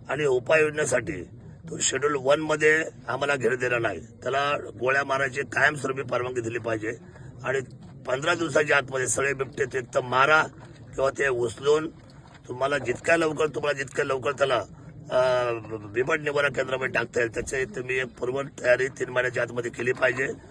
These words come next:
पंधरा दिवसात हे उचलले पाहिजेत. इथून पुढे एकही मनुष्याचा बळी हा आमच्या जिल्ह्याला किंबहुना महाराष्ट्रातल्या कुठल्याही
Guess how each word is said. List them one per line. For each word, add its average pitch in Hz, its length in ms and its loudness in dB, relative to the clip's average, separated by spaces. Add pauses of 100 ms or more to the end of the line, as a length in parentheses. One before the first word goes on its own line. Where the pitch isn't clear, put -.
(240)
पंधरा 123 240 0
दिवसात 127 280 0
हे 123 80 0
उचलले 127 440 -2
पाहिजेत. 135 360 2 (500)
इथून 120 260 -2
पुढे 131 380 4
एकही 139 340 0
मनुष्याचा 143 560 0
बळी 123 360 2 (500)
हा 135 280 4
आमच्या 127 300 0
जिल्ह्याला 131 540 0
किंबहुना 131 440 -2
महाराष्ट्रातल्या 127 640 0
कुठल्याही 127 840 2